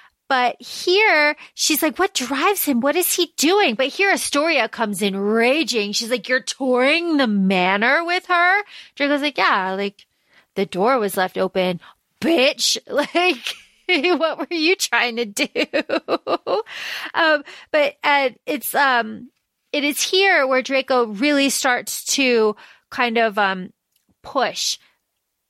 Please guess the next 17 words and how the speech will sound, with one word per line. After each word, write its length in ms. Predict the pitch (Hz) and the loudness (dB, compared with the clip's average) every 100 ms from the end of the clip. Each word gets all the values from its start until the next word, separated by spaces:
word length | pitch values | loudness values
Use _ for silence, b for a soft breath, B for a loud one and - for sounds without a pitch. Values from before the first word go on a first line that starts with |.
| _ _ _ | _ _ _
into, 440 | 233 202 - 240 214 | -6 -4 -2 0 0
it's 180 | 214 - | 0 -2
like, 220 | 214 - _ _ | -2 -4 _ _
uh, 200 | 214 202 196 | -2 -2 -2
you 100 | 233 | -4
know, 100 | 214 | -2
"I 140 | 240 | -2
did 260 | 269 285 233 | -2 -2 -2
this, 280 | 285 311 - | 0 0 -2
Hermione. 440 | 247 214 202 190 | -2 0 0 0
I 140 | 190 220 | 0 0
did 260 | 240 196 | 0 -2
this. 280 | 262 262 - | 0 0 0
I 160 | 185 208 | -4 -2
did 260 | 233 202 | -2 -2
this." 280 | 277 262 240 | -2 -2 -2
And 220 | 233 226 | -6 -6